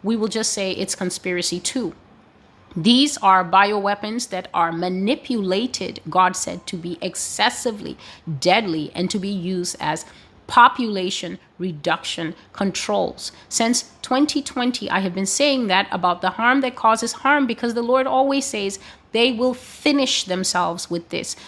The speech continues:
To finish yourself means that there were a hundred thousand, and by the time it's done, there's only forty thousand left. That's what it means to finish yourself. It literally means to take themselves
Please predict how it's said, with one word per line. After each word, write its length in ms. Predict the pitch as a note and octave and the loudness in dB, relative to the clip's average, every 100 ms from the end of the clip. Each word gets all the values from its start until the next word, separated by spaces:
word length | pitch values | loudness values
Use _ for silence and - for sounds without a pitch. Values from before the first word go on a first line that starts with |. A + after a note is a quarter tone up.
| - | 2
To 140 | D#4 | 4
finish 460 | D4+ - E4 F#4 - | 4 4 4 4 2
yourself 420 | C#4+ - A#3+ A#3+ | 0 4 4 2
means 280 | G#3 G#3+ A3 | 0 -2 -2
that 180 | G#3 G3 | -4 -4
there 160 | G3+ | -4
were 80 | F#3+ | 0
a 40 | F#3 | 0
hundred 380 | C4+ D4+ D4+ - | 2 0 0 2
thousand, 360 | A3+ A3+ F#3+ | 4 4 -2
and 80 | F#3+ | -2
by 120 | F#3+ | -2
the 100 | F#3+ | -2
time 320 | G3 B3 C4+ B3+ | -2 0 0 0
it's 160 | A3+ | -4
done, 420 | - D#3+ D3 F3 - _ _ - | -4 -2 0 -2 -6 _ _ -6
there's 220 | G#3 G#3+ | 0 0
only 240 | - A#3 A#3+ | 0 0 0
forty 380 | - C4 A#3+ G#3+ | 0 0 0 -2
thousand 440 | F3+ E3+ E3+ E3+ - | -2 -2 -2 -6 -8
left. 480 | - G3 G3 - - - - _ _ - - _ _ | -6 -2 -2 -4 -12 -20 -20 _ _ -20 -20 _ _
That's 280 | F#3+ B3+ - | 2 4 2
what 100 | B3 | -2
it 140 | A3 G3 | -2 -4
means 340 | F3+ E3 - - | -2 -4 -6 -12
to 160 | - G#3+ | -6 -6
finish 440 | - A3 G#3+ F#3+ | -4 -4 -2 0
yourself. 480 | F3+ E3 - D#3+ - - - | -2 -2 -4 -4 -6 -6 0
It 120 | G#3+ | 2
literally 600 | A#3+ B3+ E4 C#4 C4 A3 | 4 4 0 -2 -2 -2
means 440 | G3 F3+ F3 F3+ - - _ | -2 -2 -2 -4 -8 -20 _
to 280 | - B3+ A#3 | -2 0 0
take 400 | - - C4 B3+ | -2 0 0 -2
themselves 800 | F#3 F#3+ F#3+ - F3 E3 E3 - | -2 0 2 0 2 0 0 -2